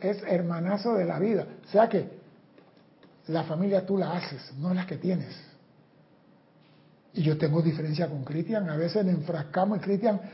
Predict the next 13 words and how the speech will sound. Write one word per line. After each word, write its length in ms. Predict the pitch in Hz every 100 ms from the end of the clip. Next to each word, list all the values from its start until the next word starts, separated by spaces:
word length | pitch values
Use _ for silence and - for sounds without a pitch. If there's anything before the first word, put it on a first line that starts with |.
| -
"No, 300 | - 202 302
que 80 | -
el 100 | 254
maestro, 480 | 220 240 302 302 233
ni 240 | 208 220
mierda, 680 | 233 226 269 349 370 311 -
eso 160 | 240 269
no 80 | 269
es 100 | 226
así, 340 | 240 - 320
tú 120 | 240
estás 260 | 240 269 269
enredado". 560 | 262 240 208 285 294